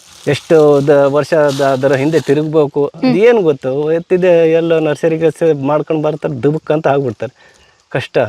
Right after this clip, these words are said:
Speaker 2: ಕಷ್ಟ, ಕಷ್ಟ ಇದೆ ಇವಾಗ.
Speaker 1: ಭಯಂಕರ ಕಷ್ಟ ಇದೆ.
Speaker 2: ಮು-,
Speaker 1: ಯಾಕೆ
Speaker 2: ಮುಂಚೆ ತರ
Speaker 1: ಅಂತ
Speaker 2: ಇಲ್ಲ.
Speaker 1: ಹೇಳಿದ್ರೆ, ಈಗ ನಾವು, ನಾವು ಇಲ್ಲ ಅಂತ ಹೇಳಿದ್ರೆ ಏನು ಮಾಡಕ್ ಬರೋದಿಲ್ಲ ಅವರು.
Speaker 2: ಹ್ಮ್.
Speaker 1: ಏನು, ಏನು ಬ-, ಬ-, ಒಂಚೂರುನು ಅಲ್ಲಾಡ್ಸಕ್ ಆಗಲ್ಲ ಆನೆನ. ಆ ರೀತಿ ಆಗ್ತಾ ಇದೆ ಈಗ.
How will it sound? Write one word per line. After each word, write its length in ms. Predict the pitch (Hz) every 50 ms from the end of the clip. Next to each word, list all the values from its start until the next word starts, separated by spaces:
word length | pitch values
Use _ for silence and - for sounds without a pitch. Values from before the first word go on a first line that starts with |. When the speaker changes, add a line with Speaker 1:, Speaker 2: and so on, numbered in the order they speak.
| 104 _ _ _ _ _ _ _ _ -
Speaker 2:
ಕಷ್ಟ, 400 | - 202 175 - - - - 202 175 - - _ _ -
ಕಷ್ಟ 220 | 214 - - -
ಇದೆ 300 | 220 208 190 180 185 175
ಇವಾಗ. 240 | 180 175 170 165 170
Speaker 1:
ಭಯಂಕರ 340 | - 160 220 233 - 220 202
ಕಷ್ಟ 240 | 175 190 - - -
ಇದೆ. 380 | 160 147 127 110 107 - - -
Speaker 2:
ಮು-, 120 | 214 226 233
Speaker 1:
ಯಾಕೆ 160 | 214 196 226
Speaker 2:
ಮುಂಚೆ 200 | 220 190 254 240
ತರ 60 | 214
Speaker 1:
ಅಂತ 120 | 220 220
Speaker 2:
ಇಲ್ಲ. 100 | 220 208
Speaker 1:
ಹೇಳಿದ್ರೆ, 520 | 214 208 202 202 190 139 131 156 170 170 _ _ _ _ _ _ _ _ -
ಈಗ 140 | 143 139 156
ನಾವು, 480 | 139 139 151 175 190 202 196 190 180 165 - - - - 143
ನಾವು 260 | 123 139 156 165 170
ಇಲ್ಲ 220 | 165 180 208 220
ಅಂತ 260 | 226 233 226 226 - 226
ಹೇಳಿದ್ರೆ 320 | 226 226 233 233 214 185
ಏನು 220 | 180 202 226 233
ಮಾಡಕ್ 200 | 220 208 208 202
ಬರೋದಿಲ್ಲ 400 | 185 175 190 185 185 170 170 170
ಅವರು. 140 | 139 113 95
Speaker 2:
ಹ್ಮ್. 420 | - _ _ _ - 240 233 208 - _ _ _ _ _ _ -
Speaker 1:
ಏನು, 440 | 123 123 143 165 185 202 208 208 190
ಏನು 280 | 175 185 196 208 196 185
ಬ-, 280 | 175 180 170 160 156 147
ಬ-, 320 | 143 139 143 139 127 127
ಒಂಚೂರುನು 600 | 127 123 123 - - 160 180 190 208 202 202 190
ಅಲ್ಲಾಡ್ಸಕ್ 480 | 165 156 160 170 170 160 - 185 165 160
ಆಗಲ್ಲ 240 | 143 143 139 123
ಆನೆನ. 240 | 117 110 110 113 104 98 _ _ _ _ _ _ _ _ _ _ _ _ _ _ _ _ _ _ _ _ _ _ _ _ _ _ _ _ _ _ _ -
ಆ 100 | 123 139
ರೀತಿ 240 | 147 151 143 - 139
ಆಗ್ತಾ 220 | 131 120 - 120
ಇದೆ 140 | 113 107 101
ಈಗ. 80 | 92